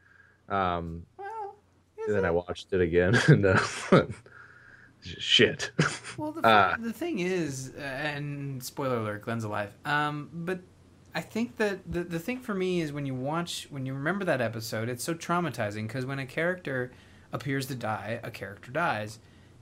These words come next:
Speaker 2: And
Speaker 1: Mm-hmm.
Speaker 2: just the way it happened on screen, and people were like, "Oh, it's a total fake out." It's like, I don't think it was a fake out. I think it was just,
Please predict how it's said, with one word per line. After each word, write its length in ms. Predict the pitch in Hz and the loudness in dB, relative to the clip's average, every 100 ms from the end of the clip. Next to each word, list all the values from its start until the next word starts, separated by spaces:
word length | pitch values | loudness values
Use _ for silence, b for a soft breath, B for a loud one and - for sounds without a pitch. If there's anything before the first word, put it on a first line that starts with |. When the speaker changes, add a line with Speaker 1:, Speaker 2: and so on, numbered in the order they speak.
| - | -2
Speaker 2:
And 140 | 113 107 | 4 6
Speaker 1:
Mm-hmm. 80 | 107 | 6
Speaker 2:
just 300 | 135 147 - | 2 -4 0
the 80 | 175 | 0
way 280 | 147 135 127 | 2 2 2
it 100 | 113 | -2
happened 500 | 127 117 123 117 117 | -4 -4 -4 -4 -4
on 280 | 113 110 | -4 -4
screen, 640 | 104 - 175 175 165 160 156 | -6 -10 -8 -4 -4 -6 -8
and 380 | 131 123 120 117 117 b b - | -8 -6 -4 -6 -10 b b -4
people 260 | 175 147 | -4 0
were 80 | 147 | 0
like, 280 | 127 117 110 b b b b b b b - | 2 2 -2 b b b b b b b -6
"Oh, 360 | 160 160 151 147 | 0 4 4 4
it's 160 | 143 | 0
a 40 | 143 | -6
total 400 | - - 175 156 | -4 2 4 4
fake 360 | - 165 156 | 2 -2 0
out." 140 | 139 123 | -2 -2
It's 120 | 127 | -4
like, 160 | 180 - | -4 -2
I 60 | |
don't 120 | 381 | -2
think 180 | 403 403 | -4 -4
it 20 | 415 | -2
was 120 | 370 | -2
a 40 | |
fake 340 | - 208 254 262 | -2 -4 -4 -2
out. 220 | 131 110 - | -4 -4 -8
I 80 | 151 | -4
think 160 | 180 | -2
it 100 | 196 | 0
was 140 | 190 175 | -2 -2
just, 600 | 165 170 165 - - | 0 0 0 -4 -10